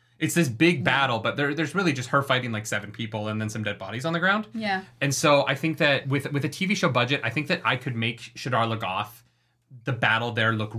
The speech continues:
Speaker 1: really fucking rad.
Speaker 2: Mm-hmm.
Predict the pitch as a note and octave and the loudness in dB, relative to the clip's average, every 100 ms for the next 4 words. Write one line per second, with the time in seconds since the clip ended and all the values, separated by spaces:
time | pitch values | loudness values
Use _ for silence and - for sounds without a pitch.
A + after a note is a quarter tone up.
0 | A2 C3 C3 B2 A#2 - _ _ _ - | -8 -8 -6 -4 -6 -12 _ _ _ -16
1 | - A2 F#2 G2+ A2 D#3+ F3+ - G#3 G3+ | -8 -4 0 2 2 2 -4 -12 -10 -6
2 | G3+ F3+ E3 | -6 -6 -8